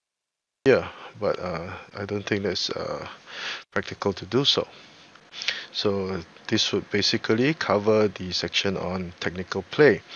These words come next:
Now, for beginners, it is most important to first learn the basics of Xiangqi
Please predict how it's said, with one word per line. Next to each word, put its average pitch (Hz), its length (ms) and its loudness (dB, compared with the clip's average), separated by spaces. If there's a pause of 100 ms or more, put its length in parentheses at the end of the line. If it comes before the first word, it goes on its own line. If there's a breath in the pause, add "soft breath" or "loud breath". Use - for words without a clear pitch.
(440 loud breath)
Now, 101 180 6
for 101 200 2
beginners, 117 800 2 (120)
it 98 140 0
is - 180 -2
most 113 300 2
important 95 540 0
to - 100 -10
first - 400 -2
learn 98 100 -2
the 92 80 -2
basics - 460 -2
of - 80 -10
Xiangqi 139 680 -2